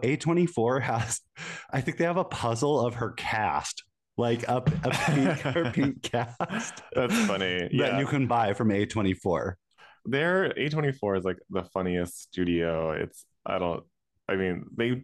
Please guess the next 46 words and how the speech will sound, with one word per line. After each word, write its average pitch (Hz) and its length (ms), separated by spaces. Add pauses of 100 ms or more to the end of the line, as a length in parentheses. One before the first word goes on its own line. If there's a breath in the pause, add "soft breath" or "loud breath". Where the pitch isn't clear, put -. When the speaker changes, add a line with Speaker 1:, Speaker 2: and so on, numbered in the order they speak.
(120)
Speaker 2:
they 120 100
do, 139 260
I 127 120
watched 165 280
an 143 80
A 107 120
twenty-four 104 560
film 90 180
yesterday, 80 840
which 87 200
was 85 140
a 82 80
mistake 78 920
because 87 300
it 104 40
Speaker 1:
Oh. 87 580
Speaker 2:
it 113 120
was 92 240
a 76 180
downer. 87 960 (260)
Speaker 1:
Don't 110 280
tell, 117 220
which 104 320
Speaker 2:
What? - 0
Speaker 1:
one? 113 260
Was 120 300
it 165 80
the 143 100
one 131 200
Speaker 2:
It's 127 80
Speaker 1:
that 120 60
you 127 80
text 110 380
me? 156 300 (160)
Speaker 2:
It - 680
was 139 160
called 143 380
Aftersun. 85 960 (200)
Speaker 1:
Oh, 92 480 (300)
I 87 120
didn't, 80 160
Speaker 2:
It - 140 (100)
Speaker 1:
I 92 160
don't 82 220
even 85 200
know. 90 360